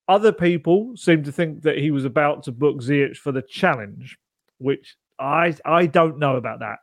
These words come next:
Uh, 'cause if they did, I quite agree with other people that then you're looking at a p-, the scenario of a second yellow card, maybe. But I think he was booking Havertz for the kick, which he actually did.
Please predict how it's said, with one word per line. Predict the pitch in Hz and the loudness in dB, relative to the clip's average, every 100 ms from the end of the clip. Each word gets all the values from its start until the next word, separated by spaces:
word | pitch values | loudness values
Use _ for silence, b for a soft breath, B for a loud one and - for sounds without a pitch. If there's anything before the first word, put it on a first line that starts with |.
| - | -8
Uh, | |
'cause | 147 160 | -4 2
if | 202 | 2
they | 175 | 2
did, | 160 175 113 - _ - | 4 4 4 2 _ -4
I | 147 | -2
quite | - 202 180 | 2 2 4
agree | 160 208 | 4 4
with | 170 | 6
other | 160 151 | 4 2
people | 180 208 135 135 | -2 -4 -2 -2
that | 135 135 | -2 -2
then | 151 151 | -2 0
you're | 156 | -2
looking | 165 - 147 | -2 -4 -6
at | 139 | -6
a | |
p-, | - 151 | -12 -14
the | 156 139 | -8 -8
scenario | - 156 156 135 135 | -2 2 4 4 4
of | 139 | 2
a | 123 | 0
second | - 139 139 | -4 -4 -4
yellow | 139 131 127 | -2 -2 -2
card, | 208 220 120 | -2 -2 -2
maybe. | 117 110 120 135 _ _ _ _ _ _ | -6 -14 -16 -20 _ _ _ _ _ _
But | 151 | 0
I | 147 160 165 | 4 4 2
think | 180 156 - | -2 -6 -2
he | 156 | 0
was | 143 | 0
booking | 117 151 151 | 0 -2 -2
Havertz | 135 143 135 - | -4 -2 -4 -6
for | 135 | -6
the | |
kick, | 135 175 156 - | -2 -2 -2 -2
which | 151 | -2
he | 156 | 2
actually | 160 160 - 139 | 0 0 -4 -2
did. | 131 160 117 | 2 2 0